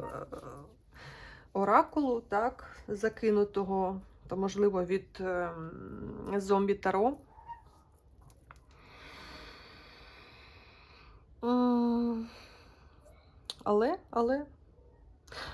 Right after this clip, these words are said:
ну, о, коротше, тепер ви знаєте, who I am, а, хто я є насправді, ким я себе позиціоную, так, а, як мене бачать карти, як мене зчитує простір, як мене зчитує Всесвіт.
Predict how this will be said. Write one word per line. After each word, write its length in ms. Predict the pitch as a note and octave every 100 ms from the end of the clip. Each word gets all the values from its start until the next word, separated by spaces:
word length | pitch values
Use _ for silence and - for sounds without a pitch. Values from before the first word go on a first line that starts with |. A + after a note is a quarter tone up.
| -
ну, 220 | A#3+ D#4 A#3
о, 140 | B3
коротше, 500 | - B3+ C4+ C4+ A3+
тепер 280 | A3+ B3 A#3+
ви 200 | G#3 G3
знаєте, 580 | G3 G#3 F3+ E3+ E3 D#3+ D3+ - - - - - -
who 140 | - A3+
I 340 | G3 F#3+ G#3+
am, 120 | A#3+ A#3+ - _ - _ - - - - - - - - -
а, 540 | F#3 F3+ F3 F3+ F#3 F#3 - - - - -
хто 240 | - A#3+
я 80 | G#3+
є 140 | F#3+
насправді, 580 | F#3+ F#3 A3+ C4 B3+ A#3+
ким 220 | - G3
я 60 | F#3+
себе 240 | F#3+ F3+
позиціоную, 1080 | F3+ - A#3+ A3 - G3+ G3 G3 A#3+ A#3 G#3
так, 420 | - G3+ A3+ - - - - - -
а, 600 | F#3 F3+ F3 F3 E3+ F3 - -
як 360 | G3 A3+ A#3 A#3
мене 240 | G3+ F#3+
бачать 580 | F3 F#3+ F#3 F3 F#3 F3
карти, 440 | - G#3 A3+ - G3+
як 180 | G3+
мене 260 | G3 F#3+ F3+
зчитує 580 | - - G3+ - F3+ F3+
простір, 580 | - A3+ B3 B3 A3+ G3+
як 220 | G3+ G3
мене 180 | F3+ F3+
зчитує 460 | - G3 - F3
Всесвіт. 760 | F3 - G#3+ A#3 - - -